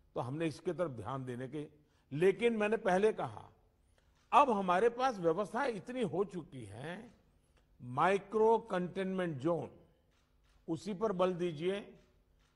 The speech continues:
आपको अच्छे परिणाम मिलेंगे। हाँ,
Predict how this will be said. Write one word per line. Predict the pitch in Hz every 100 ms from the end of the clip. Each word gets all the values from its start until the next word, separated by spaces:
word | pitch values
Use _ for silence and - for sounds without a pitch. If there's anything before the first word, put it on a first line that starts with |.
| -
आपको | 156 165 220
अच्छे | 202 - -
परिणाम | 196 190 175 170 135
मिलेंगे। | 113 101 95 92 _ _ _
हाँ, | - 190 - - _